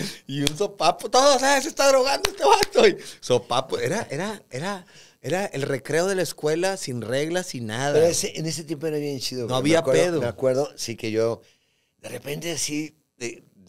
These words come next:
Speaker 2: de, porque de arriba nos jalaban las orejas, pero de más arriba.
Speaker 1: Sí, es más arriba.
Speaker 2: Y entonces le decía a Eugenio, ¿no? Este, "¿Cómo ves, Eugenio?". Dice, "Tú, tú, tú dale, tú dale". <laughs>
Speaker 1: Ah, bueno, ahora ahí te va,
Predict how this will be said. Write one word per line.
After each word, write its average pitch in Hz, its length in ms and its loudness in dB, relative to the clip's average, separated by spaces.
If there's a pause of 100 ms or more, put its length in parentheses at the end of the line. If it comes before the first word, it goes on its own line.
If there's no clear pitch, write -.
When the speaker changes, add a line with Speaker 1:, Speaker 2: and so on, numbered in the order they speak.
(140)
Speaker 2:
de, 110 320 -4
porque 104 280 -4
de 104 60 2
arriba 123 300 -4
nos 131 420 -8
jalaban 101 300 -8
las 101 180 -10
orejas, 104 300 -8
pero 101 200 -4
de 95 120 -4
más 107 480 -12
arriba. 131 240 -12
Speaker 1:
Sí, 107 80 -8
es 123 80 -6
más 139 180 -10
arriba. 117 440 -12
Speaker 2:
Y 117 100 -2
entonces 127 560 -4
le 117 160 -2
decía 95 640 -8
a 76 380 -14
Eugenio, 78 540 -16
¿no? 80 140 -20 (540)
Este, 90 260 -14
"¿Cómo 123 200 -14
ves, 123 200 -10
Eugenio?". 98 420 -12 (520)
Dice, - 360 -20 (400)
"Tú, - 80 -20 (160)
tú, - 180 -20
tú - 120 -16
dale, - 340 -20
tú - 100 -20
dale". - 420 -20
<laughs> 208 600 2
Speaker 1:
Ah, 117 60 -4
bueno, 156 320 0
ahora 117 300 -2
ahí 107 120 -4
te 107 160 -6
va, 113 260 -4